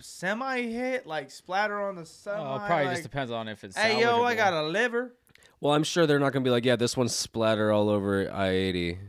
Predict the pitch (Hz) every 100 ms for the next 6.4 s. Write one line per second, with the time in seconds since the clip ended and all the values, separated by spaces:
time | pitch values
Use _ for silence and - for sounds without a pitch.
0 | 110 - _ _ - 123 - 113 110 143
1 | 139 131 123 113 98 101 90 - - -
2 | 62 117 113 101 101 113 101 67 - -
3 | 139 131 - 170 143 113 147 - 110 107
4 | 104 104 110 - 107 98 76 98 113 98
5 | - 202 202 175 202 185 180 170 - -
6 | 110 110 110